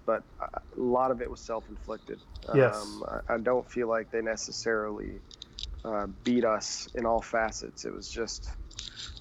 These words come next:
Speaker 1: a lot of mistakes and, and, uh, missed opportunities and turnovers, and, and the injuries hurt. I mean, let's,
Speaker 2: Mm-hmm.
Speaker 1: let's, you know, we'll get into all that, but yeah, it was, uh, you know, it,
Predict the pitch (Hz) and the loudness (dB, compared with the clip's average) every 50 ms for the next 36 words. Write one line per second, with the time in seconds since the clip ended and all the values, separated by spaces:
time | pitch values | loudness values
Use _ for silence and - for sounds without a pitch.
0 | - - 117 110 117 120 123 127 123 123 113 - - - 120 117 117 120 113 110 | -6 -4 0 2 4 4 4 4 2 -2 -4 -8 -8 -6 -4 -4 -4 -4 -6 -8
1 | - - 117 110 107 107 104 104 98 101 104 107 104 101 104 98 104 107 120 127 | -10 -10 -10 -10 -10 -10 -12 -12 -12 -12 -10 -8 -8 -8 -6 -4 0 2 2 2
2 | 123 - - 131 120 107 - 123 110 - - 120 117 117 117 110 113 113 113 113 | 2 2 2 2 2 2 2 -2 -2 -2 -4 -6 -4 -6 -6 -6 -8 -6 -6 -8
3 | 110 - - - - - - - - - - - - - - - - - - - | -8 -10 -12 -14 -14 -14 -14 -14 -14 -16 -16 -18 -18 -20 -20 -20 -18 -16 -16 -16
4 | - - - - 135 135 131 127 123 123 123 117 117 120 120 120 113 - 123 123 | -16 -12 -4 0 2 2 2 2 2 0 -2 -2 -2 -2 -2 -2 -4 -6 -6 -4
5 | 127 143 - - 156 160 170 190 202 190 143 139 135 127 - - - 131 113 90 | -4 -4 -2 0 2 4 6 6 6 4 2 2 0 0 0 -2 -2 -2 -2 -2
6 | - - - 110 117 117 117 120 123 - - - - 151 143 143 135 135 143 160 | -6 -12 -12 -10 -10 -8 -8 -8 -10 -10 -6 0 2 4 6 6 8 6 6 4
7 | 160 - - - 113 110 107 107 104 101 101 - - - - - - - - 120 | 2 -2 -6 -12 -12 -12 -10 -10 -10 -12 -14 -18 -20 -20 -16 -14 -12 -6 -2 0
8 | 131 135 131 131 123 120 117 113 113 113 113 101 101 104 101 - - - - - | 2 4 6 6 6 4 4 4 4 4 4 2 2 -2 -2 -4 -4 -2 -2 -2
9 | - - - - - - 113 - - - - 143 139 135 135 127 117 139 139 139 | -2 -2 -4 -4 -4 -4 -6 -8 -4 0 2 4 4 4 4 4 4 4 6 6
10 | 135 135 131 131 127 123 - - - - - - - - - - - - - - | 6 6 6 4 2 0 -4 -8 -10 -10 -12 -14 -18 -20 -20 -18 -16 -16 -12 -10
11 | - - - - - - 185 175 143 147 151 160 165 - | -10 -8 -8 -4 0 4 4 6 6 4 2 0 -2 -4